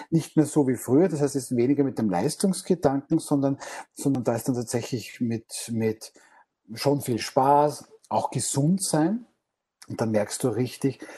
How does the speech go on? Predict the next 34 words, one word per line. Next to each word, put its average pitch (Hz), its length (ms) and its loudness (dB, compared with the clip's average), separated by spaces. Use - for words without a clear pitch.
ähm, 117 240 0
also 113 140 -4
das - 60 -10
kann 120 120 -2
ich 110 240 -8
wirklich, 147 800 -2
wirklich 127 680 -6
bestätigen, 123 680 -4
ähm, 110 680 -2
diese 110 220 -4
Strapazen - 800 -2
unter 131 120 -2
Anführungszeichen, 120 920 -4
das 107 160 -6
ist 113 100 -8
einmal 101 240 -2
das 104 120 -8
Schlafen, 107 360 -2
das 104 120 -6
ist 110 100 -8
auch - 60 -4
einmal 107 180 -2
sehr, 107 160 -4
sehr 110 100 -4
viel 107 160 -6
Denken. 110 480 -2
Das - 140 -10
gelingt 160 340 0
mir 185 80 0
tatsächlich - 580 -4
besser, 175 560 -2
wenn 165 100 0
ich 151 140 -4
so, - 240 -4